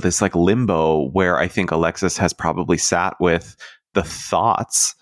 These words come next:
of what transpired on All Stars eight for the past year and is now, we're seeing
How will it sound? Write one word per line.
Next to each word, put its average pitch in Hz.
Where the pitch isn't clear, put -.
of 95
what 87
transpired 98
on 90
All 78
Stars 76
eight 117
for 110
the 87
past 87
year 90
and 90
is 87
now, 85
we're 98
seeing 85